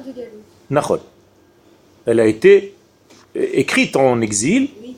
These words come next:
Speaker 2: donc ça s'appelle Talmud Babli.
Speaker 1: Oui.
Speaker 2: Donc il y a un Talmud de Jérusalem, c'est encore un autre niveau. C'est clair ?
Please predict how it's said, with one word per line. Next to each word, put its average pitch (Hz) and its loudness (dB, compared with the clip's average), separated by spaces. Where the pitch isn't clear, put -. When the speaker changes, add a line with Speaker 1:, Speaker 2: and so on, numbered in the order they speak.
Speaker 2:
donc 117 -6
ça - -4
s'appelle 180 2
Talmud 147 2
Babli. 131 0
Speaker 1:
Oui. - -20
Speaker 2:
Donc 101 -10
il - 2
y - 4
a - 4
un 127 2
Talmud 165 2
de 127 2
Jérusalem, 117 0
c'est - 0
encore 139 4
un 139 0
autre 143 -6
niveau. 101 -6
C'est 185 2
clair ? 302 2